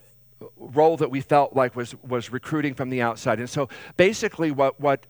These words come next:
every party has is they have people who are out there kind of canvassing,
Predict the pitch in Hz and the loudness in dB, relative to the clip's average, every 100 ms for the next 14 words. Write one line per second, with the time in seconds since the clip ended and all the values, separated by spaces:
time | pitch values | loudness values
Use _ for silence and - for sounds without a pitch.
0 | - - 160 170 220 - 175 170 151 131 | -12 -2 2 4 2 2 4 4 2 0
1 | 139 139 120 117 127 113 135 135 131 - | 4 4 4 -2 -6 -2 0 2 0 -2
2 | - 202 220 165 135 123 - - - 160 | -6 -6 -4 0 0 0 -8 -18 -6 -2
3 | 139 135 147 165 180 - 131 - 139 123 | 0 4 4 4 2 -2 -2 0 -2 -4
4 | - - 160 175 160 147 - 139 | -6 -4 -2 -2 -2 -4 -4 -6